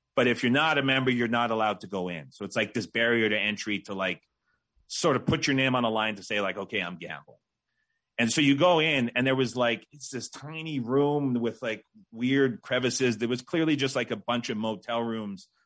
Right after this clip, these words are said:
with the walls knocked out and then, like, extra space behind it. And so there's, like, sixty to eighty slot machines. There's a couple of bars, and then there's four tables, two blackjack tables, a roulette table,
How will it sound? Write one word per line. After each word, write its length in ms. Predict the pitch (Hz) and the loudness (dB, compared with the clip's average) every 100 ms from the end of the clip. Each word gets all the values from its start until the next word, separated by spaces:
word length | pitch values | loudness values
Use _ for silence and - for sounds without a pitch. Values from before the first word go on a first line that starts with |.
| - | -6
with 160 | 117 113 | -6 -4
the 80 | |
walls 400 | 95 120 135 131 | 0 2 2 2
knocked 340 | 117 104 104 104 | 0 -2 -2 -4
out 300 | 98 92 92 _ _ _ - | -2 -2 -6 _ _ _ -8
and 100 | 117 | -4
then, 100 | 107 | 0
like, 200 | 101 92 | 0 0
extra 320 | 113 - 110 | -4 -4 -8
space 260 | - 104 98 | -2 -4 -2
behind 380 | - 101 92 82 | -4 -2 -2 -4
it. 100 | - | -6
And 120 | 120 | -4
so 80 | 185 | -2
there's, 220 | 175 139 | -2 0
like, 260 | 156 123 - _ _ _ _ _ - | 0 -2 -8 _ _ _ _ _ -10
sixty 580 | - - 147 - 240 | -6 -4 -4 -6 -2
to 100 | 127 | -2
eighty 320 | - 117 123 107 | 0 0 0 -2
slot 320 | - 113 120 | -2 -2 -2
machines. 580 | 120 - 117 113 107 - | -6 -4 -4 -4 -8 -12
There's 300 | 104 107 95 - | -6 -4 -4 -6
a 60 | |
couple 300 | - 135 120 | -4 -4 -2
of 100 | 101 | -4
bars, 480 | 101 101 95 95 90 | 0 0 0 -2 -8
and 140 | 110 107 | -8 -6
then 120 | 107 | -4
there's 220 | 104 - - | -4 -6 -6
four 560 | 135 131 123 117 110 - _ _ - | -2 2 4 4 2 -2 _ _ -8
tables, 520 | 127 117 107 101 - | 0 0 0 -4 -4
two 180 | 143 135 | -2 0
blackjack 540 | 117 117 113 117 107 | 0 0 0 -6 -4
tables, 320 | 117 110 98 | -6 -6 -6
a 40 | 98 | -6
roulette 380 | 101 104 104 | -4 -2 -2
table, 500 | - 98 95 92 87 | -2 -4 -2 -4 -8